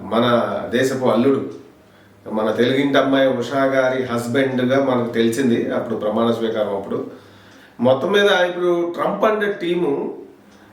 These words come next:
అమెరికాని ఫిల్టర్ చేసి, అంటే వాళ్ళకి నచ్చిన వాళ్ళ మొత్తాన్ని, ఇల్లీగల్‌గా ఉన్న వాళ్ళని, ఆ, లేదంటే అమెరికాకి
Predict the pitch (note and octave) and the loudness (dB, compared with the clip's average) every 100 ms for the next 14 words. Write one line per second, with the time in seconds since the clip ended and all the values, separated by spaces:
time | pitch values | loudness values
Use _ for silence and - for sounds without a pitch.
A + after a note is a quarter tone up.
0 | - - F3 G3 G3+ F#3+ F3+ E3+ D#3 F3 | -2 0 2 2 2 2 0 -2 -2 -2
1 | - - - - - C#3+ D#3 D#3 F#3 D3 | -6 -12 -20 -20 -6 2 2 2 0 0
2 | C#3 A#2+ B2 B2 B2 - - - - - | 0 -2 -2 -2 -4 -6 -12 -20 -20 -20
3 | _ - - - A#2+ C3+ C3+ - B2 C3+ | _ -20 -20 -14 0 2 2 2 2 2
4 | C3+ C3+ B2+ C#3+ D3 C#3+ C3+ B2 A#2 B2+ | 2 0 -2 -2 0 0 0 -2 -2 0
5 | B2 A#2 A#2 A2+ - - A#2 C3 B2+ B2 | 2 2 0 -4 -8 -2 0 2 2 2
6 | B2 A#2+ A#2 A#2 A2+ A2 G#2+ A2+ - - | 2 2 2 2 2 0 -2 -6 -12 -10
7 | A#2+ - - A#2+ A2+ A#2 A#2+ A#2+ A#2 G#2+ | -2 0 0 0 4 4 2 2 2 2
8 | C3+ C#3 C3 C3 B2+ B2+ | 2 2 0 -2 -4 -8